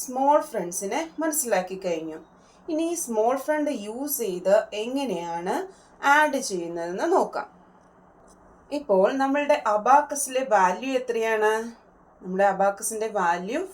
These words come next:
ഫോർ ആണ്. ഇപ്പോൾ ഫോർ ആണ് നമുക്ക് ഇരിക്കുന്നത്. ഇനി ഫോറിൻ്റെ ഒപ്പം നമുക്ക് വൺ ആഡ് ചെയ്യണം. ഫോറിൻ്റെ ഒപ്പം നമുക്ക് വൺ ആഡ് ചെയ്യണമെങ്കിൽ നമുക്ക് ഇവിടെ ഒരു ബീഡ് വേണം, അല്ലേ? ഇവിടെ ഒരു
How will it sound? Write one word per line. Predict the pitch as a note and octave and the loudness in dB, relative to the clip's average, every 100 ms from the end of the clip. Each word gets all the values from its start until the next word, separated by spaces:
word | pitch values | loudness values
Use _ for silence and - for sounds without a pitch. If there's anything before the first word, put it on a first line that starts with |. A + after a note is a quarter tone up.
| - | 4
ഫോർ | D#4 D4+ C#4+ F3+ | 10 12 10 6
ആണ്. | D#3 D#3 - _ _ _ _ _ _ _ _ _ - | -2 -8 -14 _ _ _ _ _ _ _ _ _ -14
ഇപ്പോൾ | - E4+ E4+ - | -12 -12 -12 0
ഫോർ | D#4 A#3+ C4+ B3+ | 8 10 10 8
ആണ് | F3 F#3 G3 | 4 0 -4
നമുക്ക് | F3+ F#3+ F#3+ | -6 -4 -4
ഇരിക്കുന്നത്. | D#3+ F3 F3 E3 C4+ D4 - C#4 | -4 -10 -8 -4 -4 -6 -8 -6
ഇനി | D#4+ - | -6 -2
ഫോറിൻ്റെ | D#4 D4+ D#4 C4 F#3 F3 | 6 8 8 6 -4 -6
ഒപ്പം | A3+ A#3+ | -8 -8
നമുക്ക് | A3+ G#3 A#3+ C4+ - _ _ _ C#4 | -8 -6 -4 -4 -6 _ _ _ 4
വൺ | D4 D4+ D4 G3 | 6 6 2 2
ആഡ് | F#3+ F#3+ | 0 0
ചെയ്യണം. | F3 D#3 D#3 - _ _ _ _ _ | -2 -4 -10 -18 _ _ _ _ _
ഫോറിൻ്റെ | C4+ B3+ C4+ C#4 C#4 G#3 G3+ | 2 4 4 2 2 2 -2
ഒപ്പം | - A3+ D4 - - - A3 | 2 0 0 -6 -20 -16 -10
നമുക്ക് | A3+ C4 A#3 | -8 -2 2
വൺ | G#3+ B3+ B3+ | 2 2 0
ആഡ് | G3 G#3+ | 0 0
ചെയ്യണമെങ്കിൽ | A3+ F#3 F3+ F#3 A3+ A3 | 0 0 0 -2 -6 -8
നമുക്ക് | G#3+ A#3+ | -10 -12
ഇവിടെ | A3+ B3 | -2 0
ഒരു | B3 G#3 | 0 -8
ബീഡ് | A3+ A#3 G#3 | -10 -6 -4
വേണം, | E3 E3 E3+ | -4 -4 0
അല്ലേ? | G#3+ - - - | 0 0 -4 -12
ഇവിടെ | A#3+ | -6
ഒരു | B3+ | -6